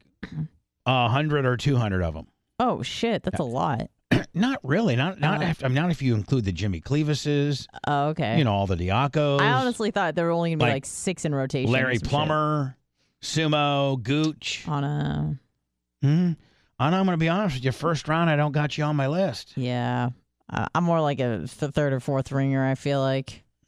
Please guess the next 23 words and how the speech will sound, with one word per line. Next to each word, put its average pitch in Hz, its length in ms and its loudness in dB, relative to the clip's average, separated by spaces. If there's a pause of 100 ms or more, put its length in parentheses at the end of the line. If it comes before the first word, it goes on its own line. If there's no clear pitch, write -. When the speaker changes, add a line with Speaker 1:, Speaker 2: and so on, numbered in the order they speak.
(120)
Speaker 1:
Mm-hmm. 175 220 2 (1000)
Speaker 2:
Or 123 180 -2
not. 127 500 -2 (1300)
And 139 80 2
Speaker 1:
I - 40 6
mean, - 20 6
Speaker 2:
my 139 120 4
Speaker 1:
you, - 120 4
you 143 260 2
might, - 60 2
Speaker 2:
Uranus, - 280 -2
Speaker 1:
you 202 100 2
might 254 200 -2
grow 151 140 -2
Speaker 2:
my 139 120 2
Speaker 1:
on, 131 60 4
Speaker 2:
Neptune. 156 520 -2
Speaker 1:
you, 220 160 0
you 196 140 -2
might 240 220 -2
grow 143 200 2
on 123 200 2
me. 185 340 0